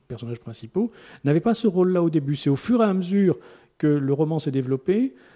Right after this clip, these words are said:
euh, qu'il a exigé que ce personnage prenne de l'ampleur et devienne l'un des personnages, euh, de premier plan. Et je pense que c'est à partir du moment où j'ai rencontré une phrase comme, euh, «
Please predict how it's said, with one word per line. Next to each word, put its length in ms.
euh, 240
qu'il 220
a 100
exigé 600
que 100
ce 140
personnage 580
prenne 220
de 80
l'ampleur 560
et 160
devienne 480
l'un 240
des 120
personnages, 680
euh, 180
de 100
premier 340
plan. 360
Et 40
je 60
pense 240
que 80
c'est 140
à 20
partir 260
du 80
moment 280
où 60
j'ai 140
rencontré 540
une 180
phrase 460
comme, 280
euh, « 140